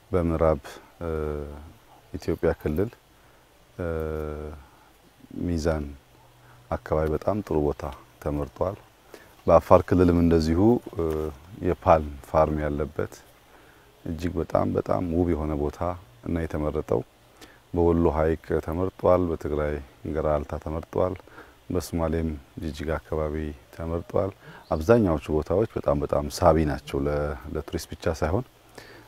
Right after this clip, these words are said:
እኛም እንደዚህ አይነት ቦታ አለን ወይ ብለን እንድንጠይቅ የሚያደርገን ነው። ይሄ ፓልም በአፋር ክልል የሚገኘው የአዋሽ ጅቡቲ የሚሰራው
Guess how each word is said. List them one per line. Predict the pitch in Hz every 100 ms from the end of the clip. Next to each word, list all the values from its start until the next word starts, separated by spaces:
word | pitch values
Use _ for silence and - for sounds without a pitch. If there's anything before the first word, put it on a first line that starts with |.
| -
እኛም | 98 98 98 92
እንደዚህ | 87 82 76
አይነት | 80 80 -
ቦታ | 80 85
አለን | 76 76 76
ወይ | 76 71
ብለን | 71 76 71 - - -
እንድንጠይቅ | 82 78 76 80 104
የሚያደርገን | 80 80 76 76 73 71
ነው። | 69 - _ - - - - -
ይሄ | 107 120
ፓልም | - 110 107 104 98 92 87 85 82 -
በአፋር | 87 85 - 90
ክልል | - 90
የሚገኘው | 90 82 101 107 127 101 - - - - - _ 92
የአዋሽ | 90 85 82 82 80 78 - - 85 87 87 - - -
ጅቡቲ | 92 82 82 - 90 82 76 -
የሚሰራው | - 82 - 87 82 80 80